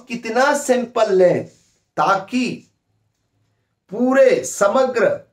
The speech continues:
universe जो जनसंख्या है और जो छोटी इकाई लिए हैं उतनी छोटी इकाई का इतनी मात्रा लेना चाहिए हमें,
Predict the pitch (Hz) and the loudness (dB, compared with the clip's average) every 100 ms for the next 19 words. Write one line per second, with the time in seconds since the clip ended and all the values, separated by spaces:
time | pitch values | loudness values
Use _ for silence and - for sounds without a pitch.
0 | - 170 208 196 233 254 - - - - | -4 -2 -2 -2 0 0 -2 -8 -14 -20
1 | _ _ _ _ _ _ _ _ 143 147 | _ _ _ _ _ _ _ _ -6 0
2 | 180 180 214 233 254 240 156 131 131 - | 0 0 -4 -6 -2 -2 -2 -4 -6 -8
3 | _ _ _ _ _ 135 196 214 269 240 | _ _ _ _ _ 0 0 0 -6 -8
4 | - 196 - 294 269 - 220 202 185 175 | -6 -4 -4 -4 -4 -2 -2 -2 0 0
5 | 160 123 - _ 175 247 247 320 - 233 | 0 -4 -10 _ -10 -6 -4 -4 -2 -4
6 | - 254 240 208 190 180 180 160 170 - | -2 -4 -4 -2 -2 -2 -2 -4 -4 -10
7 | _ _ _ 202 - 262 294 262 226 - | _ _ _ -12 -6 -2 -2 0 0 -2
8 | 208 190 175 170 165 165 147 156 156 135 | -2 0 0 -2 -2 -6 -4 -4 -4 -6
9 | 156 185 | -6 -8